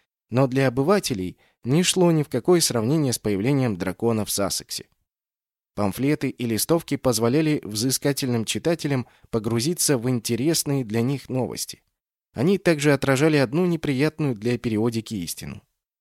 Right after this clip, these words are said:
В одни времена в новостях нуждаются больше, чем в другие. Два века регулярных ежедневных газет и бюллетеней отучили нас от подобного понимания. И все же, когда мы смотрим выпуск новостей и слышим в который раз,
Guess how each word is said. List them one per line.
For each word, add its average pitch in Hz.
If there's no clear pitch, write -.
В 85
одни 95
времена 87
в 98
новостях 110
нуждаются 113
больше, 104
чем 85
в 78
другие. 78
Два 147
века 160
регулярных 139
ежедневных 113
газет 107
и 120
бюллетеней 139
отучили 175
нас 101
от 98
подобного 110
понимания. 110
И 117
все 170
же, 131
когда 104
мы 110
смотрим 120
выпуск 92
новостей 92
и 69
слышим 113
в -
который 117
раз, 135